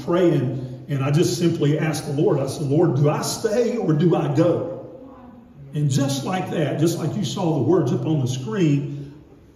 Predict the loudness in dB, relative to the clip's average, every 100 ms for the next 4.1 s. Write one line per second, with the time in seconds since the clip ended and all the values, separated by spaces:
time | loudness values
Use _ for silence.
0 | -6 0 4 4 4 0 -4 -8 0 0
1 | 0 -2 -2 0 2 2 2 2 2 2
2 | 0 -2 -2 -2 -4 -6 -4 -4 -2 2
3 | 2 2 -2 -4 0 0 0 -2 -2 -4